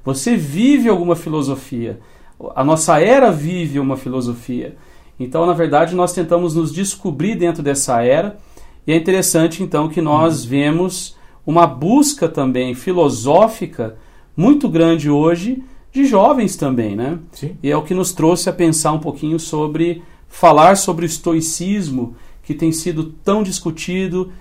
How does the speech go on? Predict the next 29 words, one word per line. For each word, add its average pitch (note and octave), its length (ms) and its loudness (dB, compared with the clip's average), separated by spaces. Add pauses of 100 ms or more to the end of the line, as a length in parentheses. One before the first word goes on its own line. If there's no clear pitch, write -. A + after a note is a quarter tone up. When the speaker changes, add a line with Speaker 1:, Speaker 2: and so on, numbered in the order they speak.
(280)
Speaker 1:
tão A#3+ 220 2
popular, E3+ 800 2 (380)
é, C3+ 300 -2
com D3+ 140 -4
novas F3+ 300 6
figuras D3+ 480 0
aí, D3+ 200 0
principalmente D#3 680 -2
nos C#3 120 -2
Estados B2+ 400 -2
Unidos, C#3 680 -4
Speaker 2:
Uhum. A2+ 80 -14 (200)
Speaker 1:
é, B2 260 2
com C#3 200 -2
grandes E3 280 2
escritores, D3+ 800 -2
com - 120 -8
pessoas D3 300 -4
que - 80 -8
falam D#3 420 2
de C3+ 80 -6
uma D3 140 0
forma D#3 300 0
muito F3+ 220 -4
prática - 560 0
sobre D3 280 -4
a - 20 -4
filosofia C3+ 480 -4
estoica, C3+ 600 -6